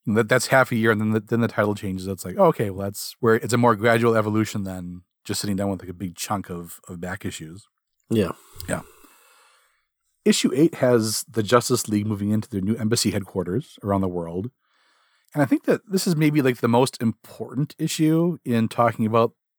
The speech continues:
Speaker 1: the early J L I, 'cause this issue is the first one that's pure sitcom, pretty much, and, and paves the way for how this iteration of the League is remembered.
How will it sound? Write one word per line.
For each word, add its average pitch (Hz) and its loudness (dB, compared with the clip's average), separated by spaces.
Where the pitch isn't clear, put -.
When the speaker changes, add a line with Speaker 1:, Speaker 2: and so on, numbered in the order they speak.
Speaker 1:
the 101 -6
early 110 2
J 104 0
L 107 4
I, 107 0
'cause 123 0
this 202 2
issue 185 2
is 139 4
the 131 -2
first 139 2
one 117 0
that's 110 -2
pure 123 2
sitcom, 92 -4
pretty 95 -6
much, 85 -6
and, 98 -2
and 117 2
paves 131 2
the 117 0
way 113 4
for 113 0
how 110 2
this - -2
iteration 107 4
of 95 0
the 95 -8
League 98 -2
is 90 -4
remembered. 90 -8